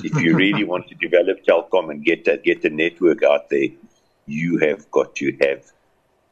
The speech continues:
Speaker 1: serious cash. And I, I, I don't know if RAIN and and African Rainbow have got that level of money.
Speaker 2: Yeah,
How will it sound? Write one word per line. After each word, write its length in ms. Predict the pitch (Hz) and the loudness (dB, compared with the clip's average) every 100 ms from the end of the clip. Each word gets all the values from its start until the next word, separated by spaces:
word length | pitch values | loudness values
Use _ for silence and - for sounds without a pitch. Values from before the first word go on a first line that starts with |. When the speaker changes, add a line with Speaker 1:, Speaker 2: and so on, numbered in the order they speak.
| _ _ _ - | _ _ _ -10
Speaker 1:
serious 720 | - - 113 95 80 71 65 | -6 -2 0 0 -2 -4 -6
cash. 400 | - - - - - _ - | -4 -4 -4 -8 -10 _ -2
And 140 | 76 | 0
I, 180 | 69 76 78 - | 0 0 -2 0
I, 60 | 76 | -2
I 20 | |
don't 360 | - 85 90 101 | 2 2 2 0
know 80 | 85 | 0
if 200 | 80 - | 0 2
RAIN 400 | 76 78 78 - | 2 2 -2 -6
and 260 | 67 65 - _ _ _ _ _ - - | -8 -10 -18 _ _ _ _ _ -8 -4
and 120 | 73 | 0
African 400 | 71 - 80 73 | -2 0 -4 2
Rainbow 360 | 69 73 71 69 | 0 2 2 2
have 180 | 65 | 2
got 220 | - 69 - _ - 67 | 0 -2 -2 _ -8 0
that 260 | 73 - | 0 0
level 420 | 69 69 67 67 64 | -2 -2 0 0 -2
of 160 | 58 | -2
money. 280 | 58 - - _ | -10 -12 -16 _
Speaker 2:
Yeah, 380 | - - 123 - | -16 -10 -10 -10